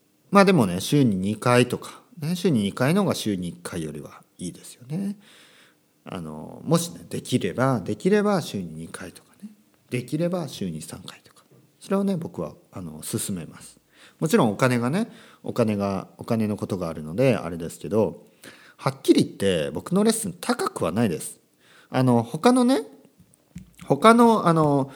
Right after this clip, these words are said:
もちろん他の愛登記の先生、もっと安い人いっぱいいます。で、そういう人と比べると、もちろん僕は高いかもしれない。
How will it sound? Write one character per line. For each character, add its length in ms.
も 120
ち 140
ろ 100
ん 40
他 260
の 400
愛 200
登 220
記 120
の 100
先 220
生、 200
も 120
っ 80
と 100
安 240
い 60
人 120
い 40
っ 40
ぱ 200
い 40
い 40
ま 140
す。 120
で、 200
そ 200
う 40
い 40
う 40
人 160
と 180
比 120
べ 120
る 140
と、 340
も 140
ち 100
ろ 80
ん 60
僕 160
は 60
高 280
い 60
か 100
も 80
し 140
れ 60
な 80
い。 20